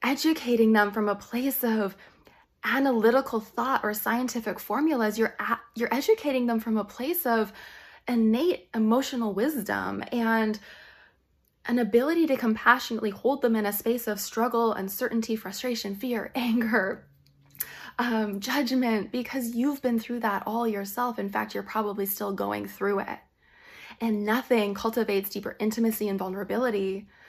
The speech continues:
than allowing yourself to experience the exact same big emotions you're asking your clients to experience,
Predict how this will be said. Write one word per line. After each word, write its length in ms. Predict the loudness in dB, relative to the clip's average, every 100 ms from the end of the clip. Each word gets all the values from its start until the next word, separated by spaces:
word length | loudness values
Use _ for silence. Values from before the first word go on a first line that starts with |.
| -20 -8
than 100 | -2 0
allowing 400 | 0 0 0 0
yourself 320 | 0 -2 -4
to 140 | -4
experience 600 | -6 -2 0 2 2 -2
the 120 | -4 -4
exact 520 | -4 -2 -2 -4 -6
same 560 | -4 0 2 2 0
big 240 | 0 0 0
emotions 580 | -2 -2 -4 -4 -4 -2
you're 100 | 0
asking 400 | 0 -2 -4 -6
your 120 | -6
clients 420 | -2 -2 0 -4
to 140 | -4 -6
experience, 840 | -6 -8 -4 -4 -4 -8 -10